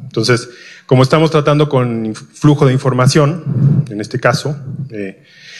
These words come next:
pues a lo mejor el page rank es el más adecuado porque tú puedes tener muy buena información sobre sitios de alimento, no porque tienes muchas conexiones, sino porque justamente estás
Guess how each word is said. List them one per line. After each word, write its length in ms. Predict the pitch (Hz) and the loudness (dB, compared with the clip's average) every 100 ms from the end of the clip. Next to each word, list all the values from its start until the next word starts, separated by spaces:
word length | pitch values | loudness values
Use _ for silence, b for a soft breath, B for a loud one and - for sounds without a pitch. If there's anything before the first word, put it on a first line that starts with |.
| B | B
pues 120 | 123 | 2
a 60 | 123 | 2
lo 80 | 120 | 2
mejor 240 | 120 147 | 2 2
el 80 | 135 | 2
page 200 | 139 127 | 0 0
rank 160 | 131 123 | 0 0
es 100 | 127 | -2
el 60 | 117 | 0
más 140 | 113 | 2
adecuado 480 | 113 107 139 123 117 | 2 2 2 4 2
porque 400 | 110 - 92 - _ b b b b b - | -2 -8 -14 -14 _ b b b b b -2
tú 120 | 135 | 2
puedes 240 | 139 135 | 4 2
tener 220 | 131 123 131 | 2 2 2
muy 160 | 135 | 2
buena 240 | 131 135 131 | 2 2 0
información 1200 | 127 113 110 123 165 156 143 208 - - - - | -2 -2 -2 0 2 2 0 -4 -6 -4 -2 -4
sobre 300 | - 110 107 | -6 -6 -6
sitios 260 | 101 123 123 | -8 -6 -2
de 80 | 120 | -2
alimento, 460 | 120 123 127 135 - | -2 -2 0 -2 2
no 260 | 135 147 | 4 4
porque 220 | 156 135 131 | 4 0 0
tienes 320 | 131 127 120 | 0 0 -2
muchas 240 | 120 117 | -2 0
conexiones, 480 | 117 104 - 120 135 | 0 -2 -2 -2 -2
sino 180 | 113 104 | -4 -8
porque 280 | 98 - 98 | -8 -10 -8
justamente 420 | 123 123 117 113 | -6 -4 -4 -6
estás 480 | - 113 - - | -4 -6 -6 -16